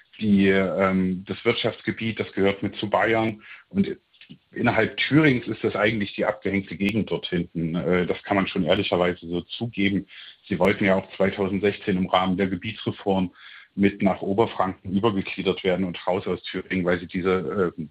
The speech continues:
wie sie das bezeichneten, rot-rot-grünen Spielchen nicht mitmachen wollten. Also das vielleicht nochmal zur Einordnung, die vielleicht auch ein bisschen anders ist als das, was man in anderen Bundesländern so wahrnimmt. Und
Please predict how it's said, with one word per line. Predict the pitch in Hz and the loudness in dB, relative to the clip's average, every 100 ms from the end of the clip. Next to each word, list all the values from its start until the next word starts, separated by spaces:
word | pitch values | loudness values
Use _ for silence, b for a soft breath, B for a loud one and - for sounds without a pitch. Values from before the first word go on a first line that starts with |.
| _ 87 | _ -12
wie | 87 | -10
sie | - | -4
das | 92 - | -4 -4
bezeichneten, | 80 95 87 87 95 | -2 -2 0 0 0
rot-rot-grünen | 90 101 - 95 - - 95 | 2 2 2 -2 -2 0 0
Spielchen | - 98 101 98 | 0 0 2 2
nicht | 92 - | 0 0
mitmachen | 92 104 - 87 87 | -2 -2 0 -2 0
wollten. | 80 85 - 78 - B B B B B B B _ | 0 0 -2 -12 -14 B B B B B B B _
Also | 110 113 | 2 4
das | 131 - - _ 139 - B B B - - | 4 2 -6 _ -4 -4 B B B -14 0
vielleicht | 117 117 120 | 0 2 -2
nochmal | 101 107 104 | 0 0 0
zur | 104 | 0
Einordnung, | 107 135 123 120 107 | 2 2 2 0 -2
die | 107 | -2
vielleicht | 107 110 120 | 0 0 -2
auch | 117 | -4
ein | |
bisschen | 107 - 95 | -6 -6 -2
anders | 110 120 110 | 0 0 -2
ist | 101 | -4
als | 95 92 | -4 -4
das, | 92 - | -6 -4
was | 95 - - B B B B | -4 -4 -20 B B B B
man | 95 95 95 98 | 0 4 4 4
in | 95 104 95 | 2 0 2
anderen | 101 95 | 2 2
Bundesländern | 95 113 127 98 87 87 82 | 2 0 0 -2 -2 -2 -4
so | 85 | -4
wahrnimmt. | 85 92 110 87 87 90 | 0 2 2 0 -2 -4
Und | 95 | -6